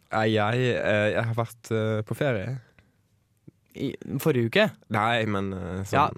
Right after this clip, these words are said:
Speaker 2: vi har snakket om at du har
Speaker 1: altså,
Speaker 2: vært i Barcelona og vært på fotballkamp.
Speaker 1: Jeg har ikke vært på, i Barcelona eller på fotballkamp.
Speaker 2: Jo da.
Speaker 1: Nei.
Speaker 2: Jo da. Nei da.
Speaker 1: Eh, ja, men den siste uken har jeg kanskje ikke gjort så mye
Speaker 2: Du
Speaker 1: spennende.
Speaker 2: påstår at du har hatt tuberkulose. Det nekter jeg å tro.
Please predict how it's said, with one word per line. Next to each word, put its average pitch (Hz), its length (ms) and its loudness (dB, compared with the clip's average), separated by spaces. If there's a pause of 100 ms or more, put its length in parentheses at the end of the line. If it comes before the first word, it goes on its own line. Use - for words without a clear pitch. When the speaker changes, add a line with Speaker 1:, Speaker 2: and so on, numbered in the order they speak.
Speaker 2:
vi 147 140 2
har 170 100 4
snakket - 280 0
om 226 120 4
at 254 80 4
du 208 80 6
har 185 80 6
Speaker 1:
altså, 170 100 6
Speaker 2:
vært - 40 4
i 165 100 2
Barcelona 160 360 4
og 156 140 2
vært 156 40 -2
på 165 80 -2 (180)
fotballkamp. 131 240 0 (220)
Speaker 1:
Jeg 110 100 0
har 127 160 2
ikke 143 140 0
vært 135 200 0
på, 110 200 -4
i 110 40 0
Barcelona 107 480 0
eller 101 220 0
på 104 160 -2
fotballkamp. - 320 -6 (720)
Speaker 2:
Jo 139 120 2
da. 160 120 2 (320)
Speaker 1:
Nei. 123 280 0
Speaker 2:
Jo 135 160 2
da. 113 40 -6 (1080)
Nei 123 80 -2
da. 120 80 -4 (180)
Speaker 1:
Eh, 104 440 -2
ja, 131 260 0
men 123 160 -4 (140)
den 135 100 -2
siste - 400 -6
uken 117 260 -2
har 104 120 -4
jeg - 40 -16
kanskje - 160 -12
ikke - 140 -10
gjort - 80 -14
så - 0 -
mye - 180 -10
Speaker 2:
Du 151 120 0
Speaker 1:
spennende. 120 40 -4
Speaker 2:
påstår 151 360 4
at 156 80 0
du 165 60 4
har 151 100 2
hatt - 100 -16
tuberkulose. 143 680 0
Det 147 100 0
nekter 143 320 0
jeg 120 160 4
å - 20 -4
tro. 190 240 2